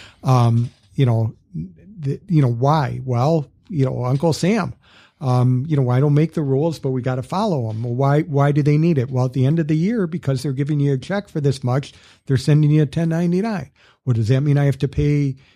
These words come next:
you know, X amount in taxes? Well, that depends on a lot of factors. You know, it, you know, f-, uh, you know, are you selling this at a profit or a loss? Um, you know, I, I, there's a lot of moving parts here. I don't do taxes, but, you know, you,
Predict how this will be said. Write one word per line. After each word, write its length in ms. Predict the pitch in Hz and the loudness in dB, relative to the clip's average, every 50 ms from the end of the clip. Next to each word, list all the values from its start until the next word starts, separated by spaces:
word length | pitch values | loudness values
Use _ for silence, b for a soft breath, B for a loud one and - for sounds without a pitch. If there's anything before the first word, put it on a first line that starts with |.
| b b | b b
you 100 | 160 135 | 0 2
know, 60 | 131 | 2
X 160 | 135 135 - | 2 0 -2
amount 240 | 147 147 143 147 147 | -2 0 2 2 2
in 80 | 147 135 | 0 0
taxes? 480 | - 139 156 175 175 - - 208 156 131 - 180 - _ - | 0 -2 -4 -4 -6 -8 -10 -10 -10 -10 -14 -16 -20 _ -6
Well, 220 | 123 117 123 151 | -4 -2 -2 0
that 240 | 151 143 127 135 135 | 0 2 0 0 0
depends 360 | - 131 - 131 143 147 127 | -4 -2 0 0 2 2 2
on 80 | 139 135 | 2 2
a 80 | 135 131 | 2 2
lot 240 | 135 135 139 143 | 2 2 2 2
of 80 | 143 139 | 0 0
factors. 680 | - 175 202 233 220 _ - 135 131 143 160 143 - - | -2 -2 -2 -2 -4 _ -4 -4 -2 -2 -2 -4 -4 -2
You 80 | 156 139 | 0 2
know, 160 | 135 131 127 | 2 2 2
it, 120 | 127 127 147 - B B B B B B B | 2 0 -2 -6 B B B B B B B
you 120 | - 139 131 | 0 2 2
know, 240 | 123 123 120 107 92 90 - _ _ _ - | 2 2 0 -2 -4 -8 -16 _ _ _ -20
f-, 40 | 240 180 170 | -14 -8 -6
uh, 40 | 127 | -6
you 180 | 131 175 160 131 | -4 -2 0 0
know, 80 | 123 | 0
are 100 | 120 120 | 2 0
you 120 | 123 123 117 | 0 0 -2
selling 340 | - - 131 131 135 135 | 0 0 2 2 4 4
this 220 | 135 135 131 135 - | 4 2 2 0 -2
at 80 | 131 | -4
a 60 | 123 117 | -4 -4
profit 440 | - 127 123 135 147 - 175 170 | -4 -2 -2 -2 -2 0 0 0
or 120 | 165 156 131 | 0 0 -2
a 80 | 123 | -2
loss? 580 | 120 117 123 131 143 170 202 202 - - - - | -2 -2 -2 0 0 2 2 0 -2 -4 -6 -4
Um, 180 | 139 120 117 131 | -2 -2 -2 -2
you 160 | 160 143 147 | 0 2 2
know, 160 | 135 131 123 | 4 4 2
I, 160 | 123 127 - - 151 | 2 0 -2 -2 -2
I, 180 | 135 127 123 120 b b b b b | 0 0 0 -2 b b b b b
there's 180 | - 135 120 117 | 0 0 0 2
a 40 | |
lot 180 | 131 127 131 139 | 0 0 2 2
of 60 | 143 139 | 2 4
moving 300 | 139 139 131 139 131 120 | 4 4 4 2 2 0
parts 340 | - - 196 220 190 - | 0 0 0 0 0 0
here. 240 | - 135 131 139 151 | 0 2 2 4 4
I 120 | 139 131 131 | 2 2 2
don't 240 | 143 139 135 143 135 | 2 2 0 0 0
do 160 | 135 131 131 | -2 -4 -2
taxes, 640 | - 143 151 175 208 196 202 - 156 147 170 170 156 | -2 -2 0 0 0 -2 -4 -8 -10 -10 -10 -10 -8
but, 220 | - 139 127 123 - B B B B B B | -6 -8 -8 -8 -10 B B B B B B
you 100 | B 156 | B 0
know, 100 | 143 139 131 | 2 2 2
you, 180 | 123 123 120 | 0 -2 -4